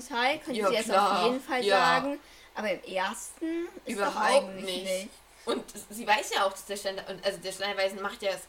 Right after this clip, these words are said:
Speaker 2: auch keine Bedrohung so für normale Lehrer und all das.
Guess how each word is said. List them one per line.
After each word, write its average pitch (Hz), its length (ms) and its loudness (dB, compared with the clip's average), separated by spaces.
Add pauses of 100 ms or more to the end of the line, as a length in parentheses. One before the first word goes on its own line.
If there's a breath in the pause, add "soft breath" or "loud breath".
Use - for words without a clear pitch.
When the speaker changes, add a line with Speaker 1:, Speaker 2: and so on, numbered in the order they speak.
(100)
Speaker 2:
auch - 200 -4
keine 185 220 -6
Bedrohung 165 640 -10
so 156 400 -8 (260)
für - 160 -8
normale 151 400 -4
Lehrer 160 380 -2
und 151 80 -6
all 156 200 -4
das. 156 360 -8